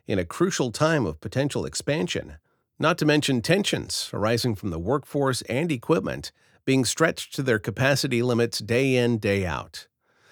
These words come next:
For these reasons, a capacity utilization rate of around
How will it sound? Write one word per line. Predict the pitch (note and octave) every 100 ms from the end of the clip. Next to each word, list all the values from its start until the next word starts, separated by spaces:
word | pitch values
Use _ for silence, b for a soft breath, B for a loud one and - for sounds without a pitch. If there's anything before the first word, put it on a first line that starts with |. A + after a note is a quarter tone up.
| b
For | - C3
these | F3 A3
reasons, | F3 G3+ E3+ D#2 C#2+
a | F#2+
capacity | F2+ F#2 D3+ F#3 E3+ D3
utilization | C3+ C3+ B2+ G#2+ C3 B2 C3+
rate | A2+ A#2+
of | A2+
around | F#2 G#2 G2+ G2+